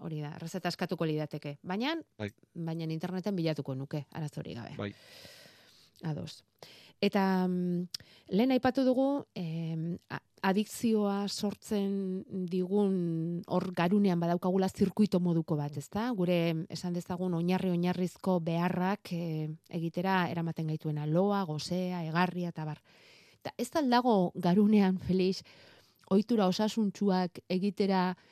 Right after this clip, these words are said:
Speaker 1: eramango gintuzkeen eremuren bat? Ze,
Speaker 2: Zaila da.
Speaker 1: eh, badibidez, argaltzeko, ohitura osasuntsuak edukitzeko,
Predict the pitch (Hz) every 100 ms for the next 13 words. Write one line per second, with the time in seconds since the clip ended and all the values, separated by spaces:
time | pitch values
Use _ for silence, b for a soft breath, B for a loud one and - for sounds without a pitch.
0 | b - 185 180 190 196 190 185 185 185
1 | 185 202 - 190 185 180 - 185 196 196
2 | 196 175 165 151 147 - - _ _ _
3 | - 175 175 170 170 135 104 101 101 -
4 | 175 180 185 175 175 175 175 175 202 202
5 | 190 - - 170 185 226 - 180 190 185
6 | 190 175 208 202 185 196 214 180 170 175
7 | 180 202 185 - 180 170